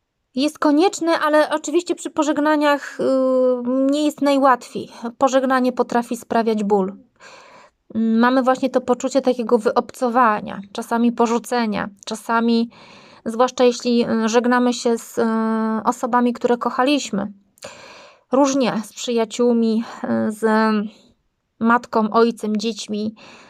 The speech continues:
rodzicami. No nie musi być de facto fizyczne odejście. To może być po prostu ktoś wyjeżdża gdzieś, może do innego kraju. I coś tu trzeba pożegnać. Z tym, że tu jest taki drugi, y, element, który mówi o odzyskiwaniu wolności, tak jakby pożegnanie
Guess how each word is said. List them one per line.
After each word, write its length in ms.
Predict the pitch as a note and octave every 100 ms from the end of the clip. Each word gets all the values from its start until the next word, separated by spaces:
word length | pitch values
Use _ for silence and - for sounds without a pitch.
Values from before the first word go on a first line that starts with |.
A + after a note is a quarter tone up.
| -
rodzicami. 1000 | A#3 B3+ A#3 A#3+ A3+ G#3+ G#3 G#3+ A3 - _ _ _ B3+
No 80 |
nie 140 | B3 C#4+
musi 240 | F4+ E4+
być 140 | B3+ A#3
de 120 | B3
facto 300 | B3+ C4 B3+
fizyczne 480 | B3+ A#3+ C4 B3+ -
odejście. 580 | A#3+ C4+ C4 - - A#3
To 140 | - A3
może 360 | A3+ B3 A3+
być 240 | G#3 A3 G#3
po 140 | A#3
prostu 580 | - C#4+ C#4 - G#3+ G#3 - - - - - - - _ -
ktoś 300 | - B3+ A#3
wyjeżdża 560 | C4 C4 A#3+ G#3 F#3+ G#3+
gdzieś, 580 | G#3+ G#3+ A3+ G3+ - -
może 260 | A3 A3 A3
do 100 | A3+
innego 380 | A3 A3+ A3
kraju. 520 | A3 A#3 G#3+ G#3 G3+ G#3 - _ _ _ G4+ C4+ _ _ _ _ _ - - _
I 80 | A#3+
coś 180 | C4 C4+
tu 100 | C4+
trzeba 300 | - B3+ B3
pożegnać. 640 | B3+ A#3 G#3+ G3+ G#3+ G3
Z 80 | -
tym, 140 | C#4
że 120 | C4 C4
tu 100 | E4
jest 140 | D#4+
taki 240 | D4+ C#4
drugi, 300 | B3 D4+ B3+
y, 340 | B3 G#3+ A#3 A3
element, 480 | A#3 B3 C4 C#4+ C4+
który 240 | - B3
mówi 260 | B3 B3 -
o 100 | A#3+
odzyskiwaniu 680 | A#3 A#3+ - A3+ B3 B3+
wolności, 560 | A#3 A#3+ A#3+ B3 B3 -
tak 160 | A3+ A3
jakby 220 | G#3+ A3+
pożegnanie 720 | - A3 A3+ A#3+ C4+ C#4 G#3+